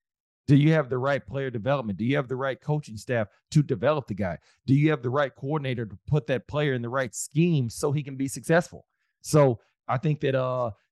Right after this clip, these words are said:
the G Ms can go ahead and talk about wanting to get a high draft pick. They can wanna do all that, but guess what? If you don't put the proper pieces around him, Chicago Bears, uh, general manager,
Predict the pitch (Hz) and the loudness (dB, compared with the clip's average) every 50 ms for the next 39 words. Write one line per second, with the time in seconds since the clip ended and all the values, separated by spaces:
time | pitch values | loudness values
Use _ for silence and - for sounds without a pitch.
0 | _ - - 139 110 104 156 175 175 170 160 147 - 143 135 120 143 143 143 139 | _ -2 0 0 2 4 4 4 4 2 0 -2 -6 -8 -4 -2 0 0 0 0
1 | 147 135 135 135 131 123 - - 131 135 - 135 120 131 127 117 110 127 131 131 | -2 -2 -2 -4 -4 -6 -6 -6 -6 -6 -6 -6 -4 -4 -2 -2 -4 -6 -6 -6
2 | 120 131 127 123 107 131 135 135 - 117 110 113 110 101 - 127 120 107 160 170 | -6 -6 -6 -4 -4 -4 -4 -4 -6 -6 -6 -6 -4 -2 0 0 0 0 0 0
3 | 156 160 151 160 165 156 156 139 156 147 143 143 143 135 147 143 127 117 135 135 | 0 -2 -2 -2 -2 -2 -2 -2 -2 -2 -2 -2 -2 -2 -2 -2 -2 -2 -4 -4
4 | 120 135 156 143 - - 143 156 135 123 - 131 147 160 156 143 - - 165 147 | -2 -2 -4 -4 -4 -4 -2 -2 -2 -2 -2 0 0 0 0 -2 -2 -4 -4 -4
5 | - - 98 - 147 143 143 131 120 - - 156 147 120 - 110 113 95 90 104 | -4 -8 -8 -4 -4 -2 -2 -4 -4 -2 0 0 0 -2 -2 -4 -4 -2 0 2
6 | 123 143 151 143 156 165 165 175 180 _ _ _ _ _ _ _ _ _ _ _ | 2 2 2 2 2 0 0 -2 -6 _ _ _ _ _ _ _ _ _ _ _
7 | - - 160 - 165 151 147 143 127 131 127 117 135 135 131 127 110 95 - _ | -2 0 2 4 6 6 6 6 2 0 0 0 -2 -2 -2 -4 -6 -8 -12 _
8 | _ - 147 127 113 104 90 - - 143 139 127 120 117 117 123 127 135 139 127 | _ 0 2 2 2 0 -2 -2 -4 -2 -2 -2 -2 -2 -2 -2 -2 -2 -2 -2
9 | - 165 165 160 | 0 0 -2 -2